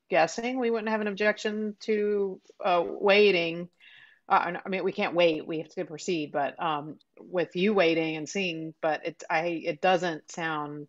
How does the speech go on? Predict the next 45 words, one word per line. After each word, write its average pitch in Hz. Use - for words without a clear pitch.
it 160
doesn't 160
sound 147
promising. 151
Uh, 165
and 208
I 202
will, 202
to 233
the 202
extent 175
that 156
we've 147
asked 160
this 170
other 156
planning 151
board 156
meeting 147
to 147
get 156
on 156
if 147
she -
can, 156
given 151
the 143
circumstances, 151
I, 143
I -
think 156
I'd 143
I 190
would 208
prefer 226
that 196
we 175
not 170
ask 156
her 165
to 156
do 160
that 180
unless 165
she, 160